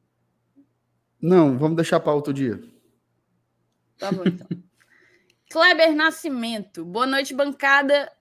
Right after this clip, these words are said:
Speaker 2: O meio esquerda, Samuel, não poderia assumir a lateral esquerda? Eu acho que é uma pergunta. O que é que você acha, Felipe?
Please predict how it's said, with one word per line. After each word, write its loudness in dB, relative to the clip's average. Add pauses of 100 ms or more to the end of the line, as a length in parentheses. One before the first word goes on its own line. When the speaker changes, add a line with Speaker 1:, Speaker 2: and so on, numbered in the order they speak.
Speaker 2:
O -6
meio -4
esquerda, -8
Samuel, -2 (120)
não -6
poderia -4
assumir -10
a -10
lateral -4
esquerda? -10
Eu -6
acho -10
que -12
é -10
uma -10
pergunta. -8 (680)
O -20
que -6
é -6
que -12
você -10
acha, -2
Felipe? -12